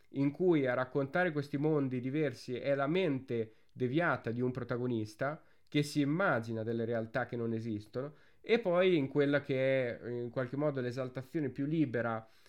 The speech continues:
e ancora più visionaria di Strade Perdute, che è proprio Mulholland Drive. Poi si ritornerà su queste tematiche più avanti anche in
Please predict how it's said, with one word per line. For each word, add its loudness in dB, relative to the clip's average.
e 4
ancora 2
più 2
visionaria 2
di -6
Strade 0
Perdute, -2
che -2
è -2
proprio -4
Mulholland 2
Drive. -10
Poi 4
si -2
ritornerà 4
su -2
queste -2
tematiche 0
più -2
avanti 0
anche -2
in -2